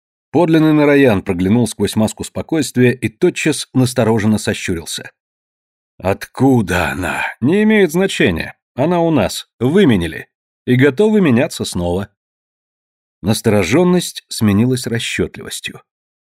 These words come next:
Я была готова спорить на что угодно, что он прикидывал шансы прикончить нас спящими,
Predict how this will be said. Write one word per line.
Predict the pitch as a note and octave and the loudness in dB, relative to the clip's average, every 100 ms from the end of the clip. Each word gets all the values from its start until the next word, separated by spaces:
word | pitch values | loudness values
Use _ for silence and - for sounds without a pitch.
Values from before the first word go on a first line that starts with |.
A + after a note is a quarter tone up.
| _ | _
Я | E2+ D3+ | -2 -2
была | C#3+ C3+ | 0 0
готова | A2+ A2 C#3 | 0 0 -2
спорить | C3 - D3 C3 | -4 -4 -2 -2
на | G#2+ | -2
что | - - | -4 -2
угодно, | G#2 G2 E3+ C#3 G#2 | -2 0 -2 0 -2
что | - | -2
он | C3 B2+ | -2 -2
прикидывал | G#2 - C#3 A2+ | -4 -2 0 0
шансы | - D#3 C#3 B2 | -2 -2 -2 -4
прикончить | - F#2+ - D3 B2+ - | -4 -6 -2 -4 -4 -6
нас | A#2+ - | -6 -6
спящими, | - G3 D#3 - A2+ G#2 | -4 -2 -2 0 2 2